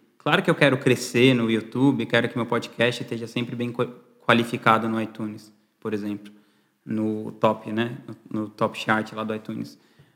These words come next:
Mas, o que que eu tô fazendo enquanto eu tô desenvolvendo esse podcast, esse canal no YouTube? Primeiro, a maioria das vezes que eu gravo esses vídeos,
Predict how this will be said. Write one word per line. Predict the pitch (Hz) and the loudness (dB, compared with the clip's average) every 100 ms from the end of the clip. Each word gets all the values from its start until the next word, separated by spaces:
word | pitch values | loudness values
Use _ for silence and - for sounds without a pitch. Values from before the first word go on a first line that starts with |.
| _ | _
Mas, | - 120 147 156 123 - - _ _ | -4 4 4 4 0 -10 -18 _ _
o | |
que | - | -4
que | 175 | -2
eu | 180 | 0
tô | 175 | 0
fazendo | 160 135 131 | 2 2 0
enquanto | 127 127 131 | 2 0 0
eu | |
tô | 127 123 120 - - _ _ _ _ | 2 2 2 -2 -18 _ _ _ _
desenvolvendo | 127 120 131 127 120 120 | -6 4 6 6 4 2
esse | 113 123 | 0 -2
podcast, | - 113 - - 107 123 117 | -4 -4 -4 -6 0 0 0
esse | 104 | -6
canal | - 113 | -6 -4
no | 113 | -2
YouTube? | 110 107 110 101 - _ _ _ _ _ _ | -4 -8 -12 -12 -18 _ _ _ _ _ _
Primeiro, | 156 151 120 | 4 8 6
a | 113 | 4
maioria | 123 139 139 | 2 4 4
das | 131 110 | 4 4
vezes | 123 131 127 | 2 2 0
que | - | -2
eu | 110 | -2
gravo | 110 110 120 127 113 | 0 4 4 4 -2
esses | - 110 | -10 -10
vídeos, | 113 139 147 156 - _ | 2 2 2 -4 -10 _